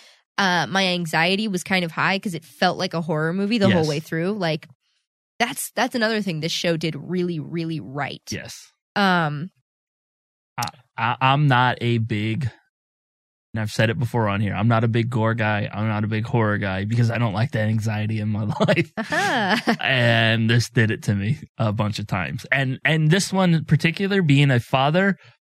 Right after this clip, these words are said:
Speaker 2: of a daughter that I'm making sure I'm raising her right, not to go with creepy people to get married.
Speaker 1: If some other
Speaker 2: <laughs>
Speaker 1: cute girls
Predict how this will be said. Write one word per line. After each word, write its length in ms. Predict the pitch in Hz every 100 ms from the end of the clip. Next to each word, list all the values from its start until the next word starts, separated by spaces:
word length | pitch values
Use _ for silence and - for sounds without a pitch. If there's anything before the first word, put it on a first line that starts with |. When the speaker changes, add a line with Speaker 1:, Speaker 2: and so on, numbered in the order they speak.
| -
Speaker 2:
of 140 | 139
a 80 | 139
daughter 460 | 120 123 131 160 170
that 160 | 131
I'm 200 | 127 127
making 280 | 127 127 135
sure 240 | - 131
I'm 140 | 117 113
raising 300 | 113 110 113
her 160 | 147
right, 300 | 107 104 104
not 200 | - 151
to 100 | 110 104 107
go 200 | 104 98
with 200 | 98 -
creepy 320 | 107 107 113
people 320 | 104 107 113
to 60 | 104
get 140 | 101
married. 420 | 90 98 92 113 - 302 -
Speaker 1:
If 240 | 254 285 -
some 380 | - 370 381 - 196
other 480 | 311 339 453 453 453 -
Speaker 2:
<laughs> 160 | - -
Speaker 1:
cute 420 | - 349 440 -
girls 540 | 466 415 254 220 214